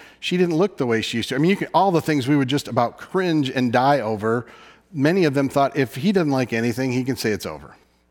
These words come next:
So Jesus, they're asking this question, "What's the out?" And particularly, don't, don't forget, it's also kind of assaulting the woman in the relationship 'cause she has no say.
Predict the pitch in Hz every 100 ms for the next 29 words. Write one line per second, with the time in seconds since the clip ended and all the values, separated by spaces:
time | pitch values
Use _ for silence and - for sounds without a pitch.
0 | _ _ _ _ _ _ _ _ _ _
1 | _ _ - - 139 117 185 240 131 127
2 | - 127 143 143 160 147 135 - 135 113
3 | - 101 101 143 - - 196 123 123 131
4 | - - - - _ _ _ - - 170
5 | 160 156 - 277 170 131 120 120 143 143
6 | 135 156 - 131 147 135 117 - 147 165
7 | 139 120 127 127 113 107 - 120 117 113
8 | 104 95 _ - - _ - 120 110 151
9 | 127 113 117 110 107 107 101 101 - 104
10 | - - 113 98 92 87 - 71 55